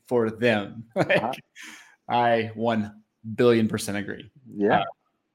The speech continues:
Speaker 1: on that note, let's finish with the two books that we're reading. I'm gonna grab my book right here. We'll
Speaker 2: I'm
Speaker 1: be
Speaker 2: actually grabbing mine too. Give me one second.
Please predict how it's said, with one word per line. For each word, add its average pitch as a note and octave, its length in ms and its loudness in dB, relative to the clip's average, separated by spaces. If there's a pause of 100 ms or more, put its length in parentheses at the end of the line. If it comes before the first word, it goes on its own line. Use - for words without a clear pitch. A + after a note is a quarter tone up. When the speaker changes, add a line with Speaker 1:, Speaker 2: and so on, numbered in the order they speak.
(880)
Speaker 1:
on D#3+ 180 10
that F3 220 8
note, D3 360 2 (560)
let's B2 140 -8
finish D3 320 -2
with D3 100 -4
the - 60 -10
two C3+ 180 -6
books A#2+ 260 -2
that A2 100 -8
we're A2+ 80 -6
reading. G2+ 320 -4 (180)
I'm A#2 80 -4
gonna B2+ 140 2
grab C3 200 6
my B2+ 120 6
book A#2 260 0
right A#2 220 0
here. A2 340 -4
We'll A#2 100 -2
Speaker 2:
I'm C#3+ 140 6
Speaker 1:
be D#3 60 6
Speaker 2:
actually C#3 220 2
grabbing C#3+ 280 4
mine C#3+ 240 2
too. C3 220 -8
Give C#3 160 -8
me C#3 80 -6
one C3+ 240 -6
second. G2+ 340 -8